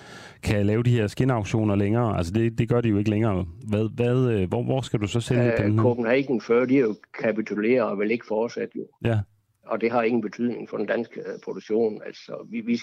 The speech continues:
Speaker 2: starter jo ganske stille op. Og de første mange år, der, der er hovedparten af vores mink, de vil blive solgt som avlsdyr til kollegaer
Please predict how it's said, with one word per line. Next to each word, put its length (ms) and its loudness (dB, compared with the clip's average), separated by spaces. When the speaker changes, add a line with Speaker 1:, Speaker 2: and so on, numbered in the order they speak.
Speaker 2:
starter 300 -2
jo 120 0
ganske 420 -6
stille 360 0
op. 180 0
Og 240 -8
de 320 -6
første 260 0
mange 200 0
år, 240 0
der, 180 0
der 160 -2
er 320 -6
hovedparten 500 0
af 120 -12
vores 180 -12
mink, 200 -4
de 60 -4
vil 60 -2
blive 160 -12
solgt 260 -6
som 140 -10
avlsdyr 480 -4
til 160 -8
kollegaer 480 -8